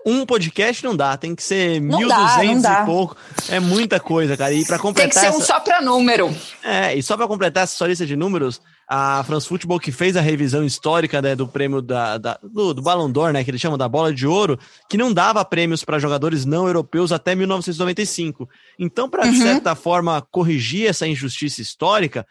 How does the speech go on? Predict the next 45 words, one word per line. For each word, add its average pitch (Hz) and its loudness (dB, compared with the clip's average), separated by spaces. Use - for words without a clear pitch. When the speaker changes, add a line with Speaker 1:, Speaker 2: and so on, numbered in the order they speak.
Speaker 1:
eles 247 -4
fizeram 220 0
uma, 208 -2
uma 185 -2
espécie 180 -4
de 180 -2
reavaliação 185 2
da, 123 -2
de-, 147 -4
dessa 143 -4
contagem. 131 -4
E 175 -2
aí, 208 2
dá 165 0
uma 285 0
olhada 233 4
só 214 -2
nos 190 -2
anos 185 -2
que 180 -6
o - -4
Pelé 170 0
ganhou. 127 -2
Mil 202 0
novecentos 196 0
e 165 -8
cinquenta 165 -4
e - 2
oito, 135 -2
mil 220 -2
novecentos 180 -2
e - -8
cinquenta 160 -4
e 131 -2
nove, 135 -2
mil 202 -2
novecentos 170 -2
e 147 -10
sessenta, 143 -4
mil 226 -2
novecentos 185 -2
e 165 -6
sessenta 156 -4
e 135 0
um, 151 -2